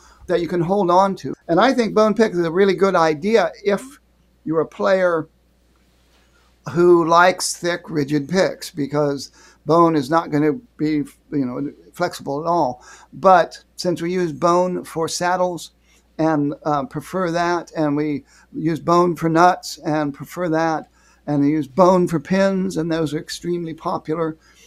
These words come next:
I don't know, uh, if everybody has heard, uh, the, uh, Mari's Music podcast about bridge pins, but, but, um, uh, he was saying that bone pins are,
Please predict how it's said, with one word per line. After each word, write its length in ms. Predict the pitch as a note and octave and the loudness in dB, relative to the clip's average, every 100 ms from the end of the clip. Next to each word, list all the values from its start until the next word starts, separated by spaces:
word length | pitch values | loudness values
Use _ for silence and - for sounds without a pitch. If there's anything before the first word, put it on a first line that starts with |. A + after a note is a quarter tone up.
| _ - | _ -6
I 60 | D3 | 0
don't 180 | E3+ E3 | 0 0
know, 360 | E3+ D#3+ D#3 | 2 4 4
uh, 200 | D3+ D3 | 0 -2
if 120 | C#3+ | -4
everybody 460 | D#3 D3 D3 D3+ D#3+ | -6 -4 0 0 0
has 140 | D3 | -2
heard, 440 | - F3 E3+ D3 - - | -2 -2 -2 -4 -12 -4
uh, 260 | D3+ D3+ - _ _ _ _ | -2 -2 -10 _ _ _ _
the, 440 | C3+ D3+ D3 C3+ C#3 | -4 0 0 0 -4
uh, 160 | - - _ _ _ _ - | -6 -12 _ _ _ _ 2
Mari's 400 | F3 E3+ D#3+ D3 | 6 6 4 2
Music 280 | E3 D3+ | 2 0
podcast 640 | D3+ F3 C#3+ D#3 D#3+ C#3+ D3+ | 0 0 0 0 0 0 -2
about 420 | D3+ D#3 - - | -2 -2 -4 4
bridge 260 | G#3+ A3 - | 4 4 0
pins, 380 | F3+ F3 F#3+ | -2 0 -4
but, 260 | F3 D#3+ - _ - | -4 -6 -6 _ -20
but, 400 | - D#3+ - - | -4 -2 -2 -2
um, 320 | D#3 D3+ C3+ B2 _ _ _ _ _ | 0 0 -2 -8 _ _ _ _ _
uh, 140 | - D3+ | -4 -2
he 140 | E3+ | 0
was 120 | D3+ | -2
saying 220 | D#3 D#3+ C#3+ | -2 0 0
that 80 | C#3 | 2
bone 280 | D#3 E3 | 2 2
pins 360 | D#3+ E3 D#3 D3 | 2 0 0 0
are, 300 | D3 C#3+ | -2 -2